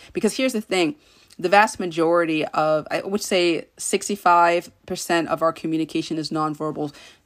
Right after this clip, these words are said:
Gestures, tones of voice, facial expressions, postures, like, that is how we really communicate. And it's not simply through just words alone on a, on a screen. Okay. And lastly, spiritual. Part of our self,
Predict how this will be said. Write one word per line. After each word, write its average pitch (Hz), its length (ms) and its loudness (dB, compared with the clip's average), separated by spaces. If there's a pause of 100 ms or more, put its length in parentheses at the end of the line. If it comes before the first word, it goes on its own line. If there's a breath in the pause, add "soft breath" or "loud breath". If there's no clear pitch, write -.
(340)
Gestures, 170 520 0
tones 185 320 -2
of 165 120 0
voice, 156 440 0
facial 190 480 0
expressions, 151 540 -4
postures, 165 640 -2
like, 156 200 -6
that 185 300 -2 (280 loud breath)
is 170 160 -6
how 180 160 2
we 175 100 2
really 175 240 0
communicate. 160 600 -4
And 156 100 -4
it's - 120 -8
not - 180 -2 (300)
simply 165 800 -2
through 156 380 -4 (760)
just 180 180 -6
words 165 440 0
alone 151 340 0
on 147 140 0
a, 151 180 -4
on - 140 -4
a - 20 -8
screen. 139 500 -6 (120)
Okay. - 160 -8 (400 loud breath)
And 185 80 -4
lastly, 202 340 4
spiritual. 175 640 -4 (400 loud breath)
Part 202 160 2
of 196 100 2
our 185 320 6 (720)
self, 208 340 4